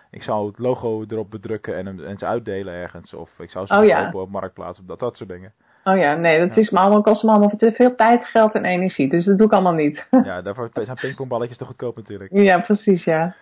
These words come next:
Speaker 2: Ja. <laughs>
Speaker 1: <laughs> Hey, eh, tot slot, ehm, eh, even weer de link naar online marketing, eh, hier
Speaker 2: Mhm.
Speaker 1: leggen. Ehm, van alle dingen die je doet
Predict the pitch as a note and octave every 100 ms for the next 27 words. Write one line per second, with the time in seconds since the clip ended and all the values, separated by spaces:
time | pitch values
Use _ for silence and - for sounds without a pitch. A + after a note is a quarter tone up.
0 | - F#3 D#3+ F#3+ - - - C4+ C4 _
1 | - D#3+ C#3+ B2+ _ - - D3+ E3 D#3+
2 | D3+ E3 - F3+ - - D3+ C#3+ C3 B2+
3 | B2 B2 B2 - E2+ - C#3 B2 B2 A2+
4 | C3 A2 G#2+ G#2+ G#2+ D#3 - C3+ A#2+ A2+
5 | G#2 A#2 G3+ G#3+ A#3 G#2+ F2+ A2+ A2+ -
6 | D3 F2+ D3+ C3 D3 D3 C3 C3 A2+ D3
7 | F3